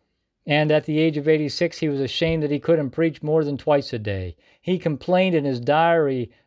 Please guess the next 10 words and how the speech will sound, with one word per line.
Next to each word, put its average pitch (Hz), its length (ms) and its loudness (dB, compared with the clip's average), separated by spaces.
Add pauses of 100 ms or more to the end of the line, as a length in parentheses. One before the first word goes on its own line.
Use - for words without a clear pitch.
that 139 260 -2
there 156 320 2
was 131 220 -2
an 123 60 -4
increasing 165 760 -6
tendency 123 720 -2 (240)
to 165 160 2
lie 135 380 2
in 151 260 -4
bed 98 380 -6